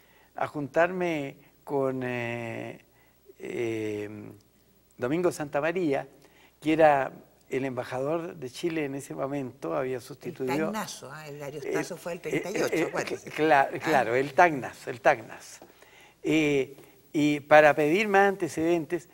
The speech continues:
Speaker 1: y para ver, eh, y me comuniqué con Santiago si era necesario que me viniera, en fin, porque fue un periodo de mucha tensión.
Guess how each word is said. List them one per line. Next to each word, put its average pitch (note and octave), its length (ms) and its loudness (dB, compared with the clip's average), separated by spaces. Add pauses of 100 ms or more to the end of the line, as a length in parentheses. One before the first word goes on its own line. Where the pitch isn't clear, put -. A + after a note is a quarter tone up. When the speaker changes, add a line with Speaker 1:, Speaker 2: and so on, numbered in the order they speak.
(240)
Speaker 1:
y D3+ 120 -2
para D3+ 280 6
ver, G3+ 320 4
eh, D3 340 0
y C3 60 -8
me C3 280 -8
comuniqué B2+ 440 -4
con F3+ 160 0
Santiago E3 540 -2
si D3+ 120 -8
era D3 120 -4
necesario C3+ 540 -8
que C3+ 80 -8
me B2 140 -8
viniera, E3 500 0
en A#2+ 80 -8
fin, C3+ 280 -6 (520)
porque D3 720 -2 (520)
fue E3+ 220 4
un F3+ 240 2
periodo D#3 560 0
de B2 360 -2
mucha C#3 340 -6
tensión. B2+ 520 0